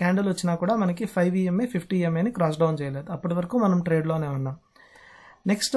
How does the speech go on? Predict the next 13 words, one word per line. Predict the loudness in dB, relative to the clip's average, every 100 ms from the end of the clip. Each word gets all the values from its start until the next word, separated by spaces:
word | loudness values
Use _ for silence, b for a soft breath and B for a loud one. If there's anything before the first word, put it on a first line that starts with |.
| 4
మనం | 4 2
ఎక్కడ | 2 8 8 8 -6 _ -4
తీసుకున్నాము | -4 0 0 2 2 2
అని | 0
అంటే, | -2 -2 -4 -6 -4
క్రాస్ | 0 2 2
డౌన్ | 0 0
చేసింది | -2 -4 -4 -4 -4
ఇక్కడ | -6 -6 -12 _ _ 2
ఎయిట్ | 2 -2 0
ట్వంటీ | 2 2 0
సిక్స్ | -2 -4 -6
దగ్గర. | -4 -6